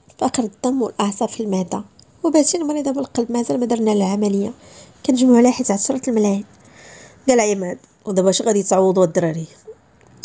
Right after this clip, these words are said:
اش غادي تعوض عابد؟ اش؟ قال له اميل، بون، ما عرفتش اش نقول حيت تصدمت به اللي نقول. خالتي نورا نغا ترفح بزاف فاش تعرف هاد العفيته. قال زقلنا والو، ديك اللفعه بالذات نهار نشوفها ما نعقلش عليها.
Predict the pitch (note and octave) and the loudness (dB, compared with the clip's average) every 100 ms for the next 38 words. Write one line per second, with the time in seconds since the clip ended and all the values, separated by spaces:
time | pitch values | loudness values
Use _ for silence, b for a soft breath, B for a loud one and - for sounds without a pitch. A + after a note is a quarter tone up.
0 | - - - A#3 G#3+ G#3+ A3+ G#3 F#3 E3 | -10 -8 -2 0 2 2 4 4 4 0
1 | D#3+ - F#3+ F#3 - - B B B B | -4 -2 -2 -2 -6 -8 B B B B
2 | - A3 B3+ - G3+ F3 D#3+ E3 _ _ | 0 2 4 2 0 -2 -4 -6 _ _
3 | - - - A3+ F#3+ A3+ - B3 B3 G3+ | -20 -12 -6 2 2 2 0 -2 -2 -4
4 | F3+ - F3 - G#3+ F#3+ F3+ - F3+ E3 | -4 -4 -8 -6 -2 -2 -2 -2 -2 -2
5 | D#3+ F#3+ F#3+ C4 - B B B B B | -2 0 4 4 2 B B B B B
6 | - A3+ G3 A3 G3 F#3+ A#3 G3+ G3 - | 0 0 2 -2 -2 -2 -2 0 -2 -2
7 | - F#3 E3+ F#3 A3+ - F3+ - - - | -8 -8 -6 -2 -2 -2 -4 -4 -6 -4
8 | F3 F3 F3 E3+ - E3 - - - - | -2 0 0 -2 -6 -12 -14 -20 -20 -20
9 | B B B - C4 A3+ A3+ G#3 F#3 F#3+ | B B B 0 0 0 -2 -2 -2 -6
10 | B3 _ _ _ _ - A3+ - C4+ B3+ | -8 _ _ _ _ -4 -4 2 2 2
11 | B3 A#3 G3+ - D#4 D#4+ D#4 C#4+ D#4 G#4+ | 0 -2 -4 -2 -2 0 0 -2 -4 -2
12 | G#4 B3 - - A3 F#3 F3 | 0 -2 -4 0 0 0 -4